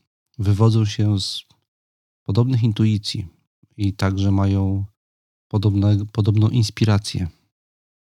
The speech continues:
Tą inspiracją jest Sokrates i w, a u Sokratesa w szczególności zwrócenie uwagę, zwrócenie uwagi na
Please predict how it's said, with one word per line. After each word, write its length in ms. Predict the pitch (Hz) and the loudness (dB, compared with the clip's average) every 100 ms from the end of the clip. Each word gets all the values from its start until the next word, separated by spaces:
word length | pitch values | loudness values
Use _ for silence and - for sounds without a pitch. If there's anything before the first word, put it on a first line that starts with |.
| _ - 107 | _ -20 -6
Tą 200 | 98 98 - | -4 -4 -2
inspiracją 600 | 117 104 107 104 107 107 | -2 0 0 0 0 0
jest 220 | 101 - | 0 -2
Sokrates 720 | - 101 110 92 - 78 - _ - | -6 -2 -2 -2 -6 -10 -14 _ -8
i 220 | 101 92 | -4 -4
w, 200 | 90 _ _ - - | -6 _ _ -16 -4
a 140 | 98 104 | 0 2
u 100 | 104 | 2
Sokratesa 580 | 120 110 104 120 117 110 | 0 0 -2 -2 -2 -2
w 80 | |
szczególności 800 | - - 110 110 113 123 - 110 98 | -2 0 4 4 4 0 -2 -4 -2
zwrócenie 540 | 98 104 117 110 104 | 0 -2 0 0 0
uwagę, 560 | 101 98 107 107 107 107 - _ _ _ _ - | 0 0 2 2 2 0 -6 _ _ _ _ -2
zwrócenie 440 | 107 107 117 107 | 0 2 4 4
uwagi 500 | 110 101 104 104 104 | 2 2 2 2 2
na 420 | 98 98 98 98 | 2 2 0 -2